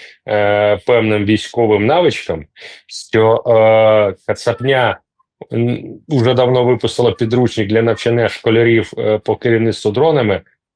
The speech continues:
а у нас взагалі про це питання не стоїть. І нахрен тоді таке Міністерство освіти, яке не спроможне організувати процеси, найпростіше, підготовка молоді до, е,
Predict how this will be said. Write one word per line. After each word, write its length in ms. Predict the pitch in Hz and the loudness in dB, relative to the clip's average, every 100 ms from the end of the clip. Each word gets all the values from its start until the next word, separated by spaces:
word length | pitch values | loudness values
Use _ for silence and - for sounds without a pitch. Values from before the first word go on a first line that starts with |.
| - | -6
а 140 | 107 | -2
у 60 | 117 | 0
нас 200 | 156 123 | 0 0
взагалі 280 | 120 135 147 | 0 0 0
про 160 | - | -2
це 200 | 107 120 | -2 -2
питання 420 | - 101 110 98 92 | -2 -2 -2 -2 -4
не 120 | 90 | -6
стоїть. 360 | - 85 73 - - _ - - - - | -4 -6 -6 -14 -20 _ -20 -20 -14 -2
І 80 | 113 | 0
нахрен 440 | 110 147 156 139 | 2 0 0 0
тоді 340 | 127 117 135 123 | 0 0 0 0
таке 280 | 123 131 | -2 0
Міністерство 580 | 123 123 - 127 107 120 | 0 0 0 -2 0 -2
освіти, 420 | 113 - 156 151 | -2 0 -2 0
яке 200 | 107 - | -2 0
не 100 | 123 | -2
спроможне 500 | 107 113 120 123 107 | -2 -2 0 0 0
організувати 580 | 110 110 110 123 117 107 - | 0 0 0 0 0 -4 -2
процеси, 520 | 120 - 147 147 123 | -4 -2 -2 0 0
найпростіше, 800 | 117 113 - 101 135 135 110 - _ _ _ - | 0 0 -2 -6 -6 -4 -4 -6 _ _ _ -4
підготовка 640 | 104 104 - 139 123 101 | -2 -2 0 0 0 -4
молоді 680 | 95 110 156 160 117 95 - - - _ - _ _ _ | -2 0 2 0 0 -2 -4 -16 -20 _ -20 _ _ _
до, 220 | 135 131 117 | 0 2 2
е, 720 | - 117 110 107 104 101 | 0 2 4 4 4 2